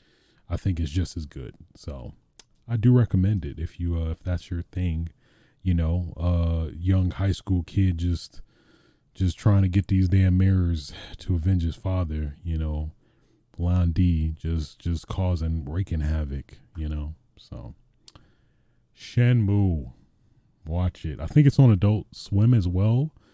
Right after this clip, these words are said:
I think, I'm assuming they're, like, Toonami lineup, I'm guessing, but it's all, it's on Crunchyroll as well as, uh, uh, Adult Swim, uh, in terms of the show programming, presumably. So,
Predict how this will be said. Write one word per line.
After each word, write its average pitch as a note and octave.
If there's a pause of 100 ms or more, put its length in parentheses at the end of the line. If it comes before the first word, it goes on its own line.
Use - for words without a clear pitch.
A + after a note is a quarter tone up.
(300)
I F2+
think, A2
I'm G2
assuming G#2
they're, F2+
like, E2+
Toonami E2+
lineup, D#2+
I'm D#2+
guessing, D#2
but D#2 (600)
it's A#2+
all, B2
it's -
on A2+ (140)
Crunchyroll A#2
as F2
well F2
as, E2
uh, D2+ (680)
uh, D#2+
Adult F2
Swim, D2+ (240)
uh, D2+
in D2+
terms D#2+
of D#2
the D#2 (960)
show F#2+
programming, E2 (240)
presumably. D#2 (400)
So, -